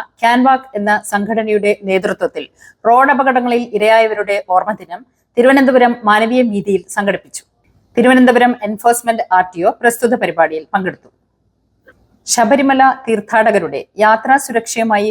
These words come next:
ബന്ധപ്പെട്ട പ്രവർത്തനങ്ങൾക്കായി കേരള റോഡ് സേഫ്റ്റി അതോറിറ്റിയുടെയും കേരള മോട്ടോർ വാഹന വകുപ്പിന്റെയും നേതൃത്വത്തിൽ നടത്തിവരുന്ന സേഫ് സോൺ പദ്ധതിക്കായി ഒരു കോടി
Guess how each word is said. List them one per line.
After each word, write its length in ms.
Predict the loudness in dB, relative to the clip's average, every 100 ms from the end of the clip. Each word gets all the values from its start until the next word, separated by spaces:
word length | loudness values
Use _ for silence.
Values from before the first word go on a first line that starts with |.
| -4
ബന്ധപ്പെട്ട 440 | -6 -2 -2 0 0 -2 2
പ്രവർത്തനങ്ങൾക്കായി 800 | 0 2 -4 -4 -2 -2 -4 -8 -18 _ _ 0
കേരള 280 | 2 4 4 2 0
റോഡ് 260 | 2 2 -2
സേഫ്റ്റി 300 | -6 -6 -8 -2 0
അതോറിറ്റിയുടെയും 680 | 2 2 0 -6 -6 -12 _ -2
കേരള 220 | 0 2 0 0 0
മോട്ടോർ 320 | 2 2 2 2
വാഹന 200 | 0 -2 -4
വകുപ്പിന്റെയും 520 | -6 -6 -4 -2 -4 -6
നേതൃത്വത്തിൽ 520 | -6 -6 -8 -8 -6 -4 -4
നടത്തിവരുന്ന 640 | -2 0 0 0 -2 -2 -4 _ -8 2
സേഫ് 280 | 2 2 0
സോൺ 160 | 0 0 -2
പദ്ധതിക്കായി 640 | -2 -2 0 0 0 -4 -12 _ _ 0
ഒരു 120 | 2
കോടി 220 | 2 2